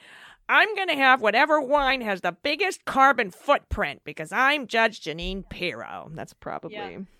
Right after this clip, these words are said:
Speaker 2: I just imagine her sitting at her desk at Fox News with a Camelback filled of it. <laughs> Just,
Speaker 1: Mm.
Speaker 2: just sipping on it
Speaker 1: <laughs>
Speaker 2: constantly. <laughs>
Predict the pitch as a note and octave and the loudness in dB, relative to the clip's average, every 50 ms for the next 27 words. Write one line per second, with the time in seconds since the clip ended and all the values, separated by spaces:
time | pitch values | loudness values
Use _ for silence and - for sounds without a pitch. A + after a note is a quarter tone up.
0 | _ _ _ - A3 C4 C#4+ D4 C#4+ C4+ C4 A#3+ B3+ B3 A#3 A3+ - - G#3+ G#3+ | _ _ _ -8 -6 -4 -4 0 2 0 0 0 0 -2 -2 -2 -2 -4 -6 -6
1 | G#3 G#3 G3+ G3+ G3 F#3+ F#3 F#3+ F#3 G3 - - G3+ F#3+ - F#3+ F#3 F#3 - G3 | -4 -6 -4 -4 -4 -4 -4 -4 -4 -4 -4 -6 -6 -6 -4 -6 -4 -4 -6 -8
2 | F#3 F#3 F#3 F3+ F3+ F3 - - F#3 F3 E3+ D#3 D#3 E3+ D#3+ D#3+ E3+ - - - | -8 -10 -8 -10 -12 -14 -12 -12 -12 -10 -10 -12 -10 -8 -8 -8 -10 -10 -16 -16
3 | E3+ D#3+ D#3+ E3+ D#3+ E3 D#3+ _ _ _ _ _ _ _ _ - - - _ _ | -14 -14 -12 -10 -10 -12 -12 _ _ _ _ _ _ _ _ -20 -20 -20 _ _
4 | _ _ _ _ - A#3+ - - - - - - - - - - - E4+ C4+ C4+ | _ _ _ _ -12 -10 -8 -8 -8 -10 -14 -14 -16 -16 -16 -8 -6 -6 -4 -4
5 | B3 G#3 G3 - _ _ _ _ _ _ _ _ _ - G4 G4 G#4 G#4 G#4 A4 | -4 -6 -8 -12 _ _ _ _ _ _ _ _ _ -4 -2 0 0 0 0 0
6 | G#4 F#4 G4+ G#4+ G#4 G4 G#4 G4+ G4+ G4+ F#4+ F#4 - - F3+ F3+ F3+ - - F3 | -2 -4 -6 -6 -6 -6 -6 -8 -10 -10 -12 -12 -10 -10 -10 -10 -12 -12 -14 -12
7 | F3 F3 F3+ G#3+ A#3+ G3+ - - A#3+ - - A#3+ G#3+ - - A#3+ A3 - _ _ | -12 -10 -8 -6 -6 -6 -6 -8 -8 -6 -6 -6 -6 -4 -4 -6 -6 -8 _ _
8 | _ _ _ _ _ _ _ - - - - - - C4+ A3+ G#3+ | _ _ _ _ _ _ _ -20 -20 -20 -16 -10 -8 -8 -8 -8